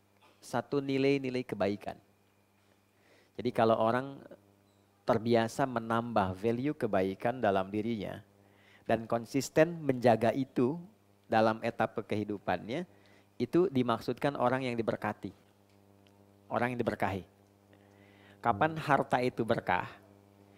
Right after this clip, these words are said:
Ketika harta itu bisa mendorong kita untuk menggunakannya pada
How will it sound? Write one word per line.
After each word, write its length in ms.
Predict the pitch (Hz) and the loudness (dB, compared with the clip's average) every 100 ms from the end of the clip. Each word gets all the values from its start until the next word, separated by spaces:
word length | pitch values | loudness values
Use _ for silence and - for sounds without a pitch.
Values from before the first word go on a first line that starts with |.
| - | -20
Ketika 380 | - 135 117 147 | -8 -4 0 2
harta 480 | 151 127 120 - 110 | 2 2 0 0 -2
itu 560 | 113 110 - 175 247 - - | -2 -6 2 2 2 -8 -18
bisa 320 | - 120 - | -4 -2 0
mendorong 640 | 123 123 120 113 113 113 117 | 0 2 4 6 4 0 -2
kita 320 | 131 - 156 | -4 2 2
untuk 240 | 131 127 - | 2 -2 -2
menggunakannya 1120 | 120 117 107 117 113 113 135 131 139 156 196 190 | -2 -2 -2 0 0 0 0 -2 0 0 0 -2
pada 560 | - 107 104 135 180 | 2 2 4 2 2